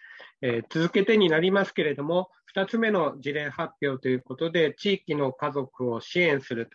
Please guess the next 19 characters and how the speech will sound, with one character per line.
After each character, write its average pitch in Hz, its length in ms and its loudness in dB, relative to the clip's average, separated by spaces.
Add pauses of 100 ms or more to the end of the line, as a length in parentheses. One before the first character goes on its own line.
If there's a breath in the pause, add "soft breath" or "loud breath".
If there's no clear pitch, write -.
フ 156 160 -4
ー 156 40 0
ド 156 120 2
シ - 160 0
ェ 147 80 2
ア、 127 40 -4
フ 160 160 -6
ー 170 40 -4
ド 180 100 -2
パ 220 160 0
ン 220 60 -4
ト 196 100 -2
リ 131 260 0
ー、 - 220 -20 (320 soft breath)
え 131 120 -4
ー、 - 20 -8
新 160 240 -6
船 170 260 0
橋 147 140 0